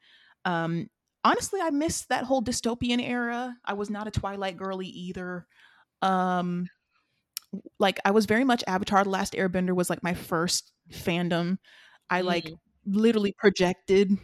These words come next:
Speaker 1: onto the, I was like, "If they don't make Zutara canon, I'm gonna," like, <laughs> I was a, a very emotional child. I was like, "This does not make any sense. She wouldn't want this bald child 'cause Zuko's right there."
Speaker 2: <laughs>
Speaker 1: And then so I,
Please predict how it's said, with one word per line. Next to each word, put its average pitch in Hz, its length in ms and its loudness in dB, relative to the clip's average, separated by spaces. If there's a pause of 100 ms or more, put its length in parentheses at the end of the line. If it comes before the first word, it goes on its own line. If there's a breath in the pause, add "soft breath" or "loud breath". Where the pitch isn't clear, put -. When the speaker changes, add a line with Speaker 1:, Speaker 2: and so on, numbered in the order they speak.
(100)
Speaker 1:
onto 185 380 0
the, 165 180 2
I 170 60 6
was 196 180 4
like, 175 340 -4
"If 180 200 -2
they 185 160 2
don't 220 160 2
make 185 160 2
Zutara 170 600 0
canon, 170 400 -2
I'm 165 140 -2
gonna," 160 400 -2 (220)
like, 175 280 -2
<laughs> - 40 6
I 208 100 6
was 269 220 8
a, 214 220 8
a 196 140 2
very 208 680 4 (240 soft breath)
emotional 180 500 2
child. 165 420 -4
I 165 60 -8
was 175 100 -8
like, 165 200 -8
"This 196 140 -4
does 190 140 -6
not 165 280 -6
make 160 180 -4
any 160 140 -4
sense. - 500 -2 (300 loud breath)
She - 180 2
wouldn't 208 320 8
want 208 320 0
this 190 140 2
bald 170 440 2
child 180 600 0 (640 soft breath)
'cause 180 240 4
Zuko's 185 360 8
right 156 220 0
there." 180 300 -2 (240 loud breath)
Speaker 2:
<laughs> - 140 -2
Speaker 1:
And 220 140 4
then 214 120 2
so 190 420 2
I, 185 480 4